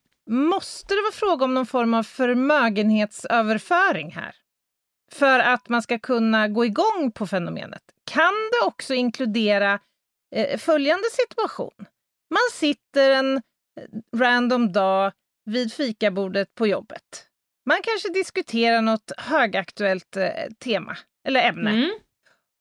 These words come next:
Speaker 1: Och sen sprutar man ur sig några idéer på lösning
Speaker 2: Mm.
Speaker 1: kring detta.
Speaker 2: Ja.
Speaker 1: Och det
Speaker 2: Mm.
Speaker 1: kanske inte tas emot sådär med stora applåder överallt, men man har i alla fall haft någon skön diskussion kring det här.
Speaker 2: Åh,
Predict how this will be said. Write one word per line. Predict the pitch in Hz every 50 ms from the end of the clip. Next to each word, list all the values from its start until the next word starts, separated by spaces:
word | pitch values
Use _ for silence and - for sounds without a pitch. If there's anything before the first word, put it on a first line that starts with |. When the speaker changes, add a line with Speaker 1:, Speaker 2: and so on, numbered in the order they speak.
| _ _
Speaker 1:
Och | - - 320 381 403 403
sen | - - - - 392 381 370 370 370 381 381 370 - _ _ -
sprutar | - - - - 427 440 415 - - 453
man | 427 427
ur | 403 403 415 453 523
sig | 523 - - 523 453 392 339 349
några | 349 339 320 311 302 302 302 302 311 - -
idéer | 285 320 247 190 247 233 208 196 185 190 180 175 156 196 180 - _ _ _ _ -
på | - 311
lösning | 320 392 415 311 208 170 - - 226 226 - 214
Speaker 2:
Mm. | 214 214 214 202 196 190 185 185 185 151
Speaker 1:
kring | - 285 269 254
detta. | 247 240 208
Speaker 2:
Ja. | 202 190 180 175 180 190 190 - - - - - - - - - _ _ _ _
Speaker 1:
Och | - -
det | - -
Speaker 2:
Mm. | 453 175
Speaker 1:
kanske | 165 494 480 466 - - 466 453
inte | 339 - 339
tas | - - 330 311 302 - -
emot | 311 277 254 233 214 196 190 190 - _ - - - -
sådär | 220 - 285 240 214 196 180 180 180 180 196 - _ _ _ _ _ -
med | 214 220 220 -
stora | - - - 254 208 180 233 349 571 587
applåder | - - - 233 190 190 185 175 180 180 180
överallt, | 175 - - 202 190 175 185 175 165 160 180 - - -
men | 240 285 294 302
man | 311 -
har | 370 427 466 480 508 523 508 466
i | 415
alla | 359 277 240
fall | - - 214 202 202
haft | 196 190 180 - -
någon | 208 196 -
skön | - 196 180 175 175
diskussion | 165 180 - - - - - - - 220
kring | - 208 -
det | 208 208
här. | - - -
Speaker 2:
Åh, | - 185 - - -